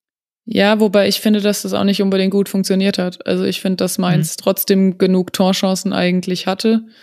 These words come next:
Speaker 1: und auch gut und gerne hier das Ding zwei eins gewinnen kann. Ähm, ich tu mich echt schwer, bei Freiburg jemanden zu suchen, der ein wirklich gutes Spiel gemacht hat. Dohan war ordentlich über,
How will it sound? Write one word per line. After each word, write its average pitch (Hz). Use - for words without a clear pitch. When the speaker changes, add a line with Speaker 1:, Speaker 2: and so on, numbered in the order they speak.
Speaker 1:
und 190
auch 180
gut 196
und 190
gerne 185
hier 185
das 175
Ding 180
zwei 180
eins 180
gewinnen 175
kann. 175
Ähm, 170
ich -
tu 220
mich 202
echt 190
schwer, 196
bei 190
Freiburg 185
jemanden 190
zu 185
suchen, 190
der 175
ein 175
wirklich 202
gutes 185
Spiel 190
gemacht 165
hat. 170
Dohan 220
war 196
ordentlich 208
über, 196